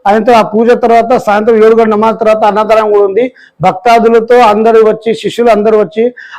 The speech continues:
ఆయన ఆశీర్వాదం పొందాలని చెప్పి కోరుతున్నాను. ధన్యవాదములు. శ్రీ శ్రీ శ్రీ జగద్గురు కాదర్లింగ స్వామి కౌతాలం వారి పదకొండవ పీఠాధిపతి అయిన నేను సయ్యద్ షా జైనుల్ ఆబిదీన్ హుసేని చిస్తీయుల్ ఖాద్రి లింగ్ బండ్ జగద్గురు అల్మారూఫ్ సయ్యద్ మున్నా పాషా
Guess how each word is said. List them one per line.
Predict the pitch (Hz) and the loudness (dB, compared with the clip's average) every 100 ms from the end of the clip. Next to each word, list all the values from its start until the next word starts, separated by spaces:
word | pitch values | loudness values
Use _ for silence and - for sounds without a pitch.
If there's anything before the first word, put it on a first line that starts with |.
| - | -2
ఆయన | 202 208 226 226 | 2 4 2 2
ఆశీర్వాదం | 202 196 233 226 | 0 0 0 0
పొందాలని | 202 214 214 214 | -2 0 2 0
చెప్పి | 170 202 240 | -2 -4 -2
కోరుతున్నాను. | 214 202 202 190 196 240 | 0 -2 -2 -4 -4 -4
ధన్యవాదములు. | 180 180 165 147 143 139 - _ _ _ _ _ _ _ _ _ _ _ _ _ | -4 -4 -6 -8 -12 -14 -20 _ _ _ _ _ _ _ _ _ _ _ _ _
శ్రీ | - 220 202 | -4 -2 0
శ్రీ | - 202 202 | -2 -2 -2
శ్రీ | 214 208 | -2 -2
జగద్గురు | 185 190 196 185 196 | -2 -2 -2 -2 -2
కాదర్లింగ | 180 180 180 196 185 185 185 | -2 -4 -2 -2 -2 -2 -4
స్వామి | 180 185 180 196 | -4 -6 -4 -4
కౌతాలం | 190 180 180 180 180 180 180 | -4 -4 -4 -4 -4 -4 -4
వారి | 175 185 | -2 -4
పదకొండవ | 190 185 180 208 208 202 | -4 -6 -4 -2 0 -2
పీఠాధిపతి | 196 196 190 196 190 185 190 185 | -2 -6 -4 -4 -2 -4 -2 -2
అయిన | 185 190 | -2 -4
నేను | 180 190 202 208 208 _ _ _ _ _ _ - | -2 -2 -2 -2 -6 _ _ _ _ _ _ -8
సయ్యద్ | 196 202 202 | -4 0 0
షా | 196 202 202 202 202 165 | -2 -2 -2 -2 -6 -4
జైనుల్ | 180 196 208 | -2 0 2
ఆబిదీన్ | 196 190 185 180 208 | 2 0 0 0 0
హుసేని | 175 156 202 202 | -2 -4 -4 -4
చిస్తీయుల్ | 190 180 - 202 196 | -6 -8 -4 -2 -2
ఖాద్రి | - 185 185 202 | -2 -4 0 0
లింగ్ | 190 185 214 202 185 | 0 -2 -2 -2 0
బండ్ | 214 202 | 0 0
జగద్గురు | 190 196 180 185 196 | 0 -2 -2 -2 0
అల్మారూఫ్ | 208 185 190 190 190 208 | 0 0 -2 -2 -2 -4
సయ్యద్ | - 185 208 190 180 | -4 -2 -2 -2 -4
మున్నా | 190 196 | -2 -2
పాషా | 185 185 180 196 | -2 -2 -2 -4